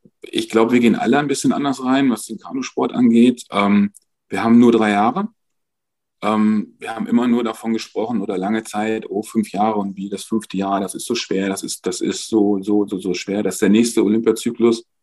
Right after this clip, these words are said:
jetzt nur drei Jahre habt, ist für uns viel schwerer,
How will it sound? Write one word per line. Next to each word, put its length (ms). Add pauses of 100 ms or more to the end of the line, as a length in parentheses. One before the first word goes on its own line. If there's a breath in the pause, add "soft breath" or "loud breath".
(200)
jetzt 180
nur 80
drei 220
Jahre 200
habt, 180
ist 140
für 100
uns 180
viel 160
schwerer, 560